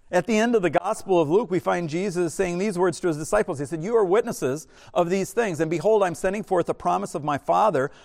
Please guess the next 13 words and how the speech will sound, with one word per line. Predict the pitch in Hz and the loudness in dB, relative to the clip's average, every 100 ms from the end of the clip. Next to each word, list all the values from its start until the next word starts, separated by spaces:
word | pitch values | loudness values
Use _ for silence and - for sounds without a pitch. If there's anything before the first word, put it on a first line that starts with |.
| - | -6
upon | 156 - 202 262 226 | -4 0 0 2 0
you, | 135 139 - - _ | 2 0 -2 -14 _
but | 170 180 | -2 2
you | 220 | 2
are | |
to | 190 | 2
stay | - - 226 254 269 214 | -2 0 2 2 -2 -4
in | 196 | -4
the | 175 | -4
city | - 247 233 196 | -4 -2 -2 -2
until | 185 - 202 | -6 -2 -2
you're | 185 180 | 0 -4
clothed | - 214 226 233 185 190 - | -6 -4 -2 0 0 -2 -6